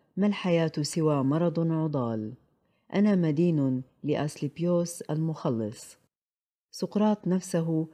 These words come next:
كان قد أنف من الحياة. على ما يدل ذلك؟ ماذا يؤكد؟ فيما مضى كنا سنقول: "أوه، لقد قلنا ذلك"،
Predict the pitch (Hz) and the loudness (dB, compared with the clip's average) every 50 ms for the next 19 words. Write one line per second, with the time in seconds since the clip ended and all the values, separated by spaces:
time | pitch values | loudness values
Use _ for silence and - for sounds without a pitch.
0 | _ _ _ _ _ - 196 196 190 180 180 165 - - 160 139 131 - - 190 | _ _ _ _ _ 0 2 2 2 2 0 -2 -2 -4 -4 -4 -2 0 2 2
1 | 196 185 - - 156 139 139 135 131 127 127 131 - - 135 127 123 120 117 117 | 2 2 0 0 0 2 2 2 0 0 -2 -4 -4 -4 -2 -2 -2 -4 -6 -8
2 | - _ _ _ _ _ _ _ _ _ _ _ _ _ _ - 165 180 202 220 | -12 _ _ _ _ _ _ _ _ _ _ _ _ _ _ -4 0 2 2 4
3 | 226 220 190 160 147 143 135 165 160 151 139 127 156 156 160 147 123 117 113 - | 4 4 4 4 2 2 2 2 2 2 2 2 2 0 0 0 -2 -4 -6 -8
4 | - - _ _ _ _ _ 175 180 190 190 190 180 185 180 180 175 170 - - | -16 -20 _ _ _ _ _ 0 2 2 2 2 2 2 2 4 4 2 2 2
5 | 196 - - - 139 120 - - - _ _ _ _ _ _ _ - 165 160 143 | 0 -2 -2 -4 -4 -4 -4 -8 -16 _ _ _ _ _ _ _ -4 -2 0 0
6 | 147 135 131 131 143 165 175 160 175 170 170 170 170 _ _ - - 220 208 196 | 2 2 0 0 0 0 0 0 0 0 0 -2 -6 _ _ -2 2 4 4 4
7 | 165 156 - - 156 135 135 135 135 - - 170 160 160 156 160 - _ _ _ | 2 0 0 -2 0 0 0 -2 -2 -2 0 0 2 2 0 -2 -4 _ _ _
8 | _ - 175 185 180 151 135 139 - _ _ _ - 175 175 - - 180 - - | _ -2 0 0 0 0 -2 -4 -8 _ _ _ -2 -2 0 0 0 -2 -2 0
9 | - 220 214 208 190 165 151 139 143 156 165 165 151 143 120 - - - | 2 2 4 4 4 4 2 2 4 4 4 4 2 2 0 -4 -8 -18